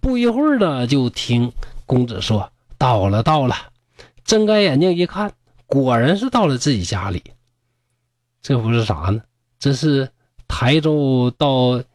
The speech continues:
济南的航班已经降落了，对吧？就跟这个坐飞机是一样的。这时候才知道啊，公子不是人，他是神仙呐！非常开心，就开始敲自己家门。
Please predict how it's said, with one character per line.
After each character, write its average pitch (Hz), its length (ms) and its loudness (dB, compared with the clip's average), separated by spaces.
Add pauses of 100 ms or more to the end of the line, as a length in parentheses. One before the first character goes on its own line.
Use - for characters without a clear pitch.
(140)
济 214 240 2
南 117 180 -2
的 139 80 2
航 127 300 -2
班 117 320 -2 (240)
已 120 240 0
经 127 240 0
降 135 220 0
落 175 180 2
了， - 80 -10 (160)
对 - 240 -2
吧？ - 160 -12 (400)
就 165 140 -2
跟 143 200 -2
这 151 80 -2
个 147 120 -2
坐 156 180 0
飞 151 180 -2
机 151 200 -2
是 131 160 -4
一 95 80 -2
样 101 260 0
的。 80 100 -10 (520)
这 190 200 2
时 151 120 -2
候 143 80 0
才 143 120 2
知 135 200 0
道 131 160 0
啊， 95 180 -2
公 123 220 2
子 107 160 -6
不 110 180 -2
是 127 140 2
人， 98 400 -4
他 139 100 0
是 160 140 0
神 101 300 -4
仙 240 380 2
呐！ 165 100 -8 (600)
非 269 260 0
常 180 160 0
开 165 240 -2
心， 156 160 0 (440)
就 143 160 -2
开 - 260 -2
始 120 140 -4
敲 117 240 -2
自 120 120 0
己 98 80 -2
家 98 220 -4
门。 95 220 -2